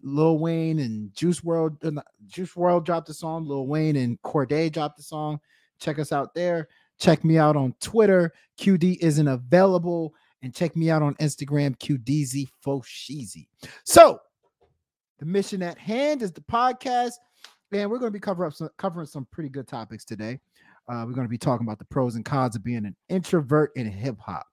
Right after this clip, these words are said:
You know, we got a lot of these introverts running around the game right now. Is that a good thing or a bad thing? Then we gonna, you know, we got some special topic from, uh, somebody with the, from the Wise Gang, Wise Mel, quality versus quantity.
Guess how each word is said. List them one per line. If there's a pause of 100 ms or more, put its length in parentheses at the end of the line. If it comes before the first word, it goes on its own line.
(320)
You
know,
we
got
a
lot
of
these
introverts (300)
running
around
the
game
right
now. (400)
Is
that
a
good
thing
or
a
bad
thing? (600)
Then
we
gonna, (320)
you
know,
we
got
some
special
topic
from,
uh,
somebody
with
the,
from
the
Wise
Gang,
Wise
Mel, (420)
quality
versus
quantity.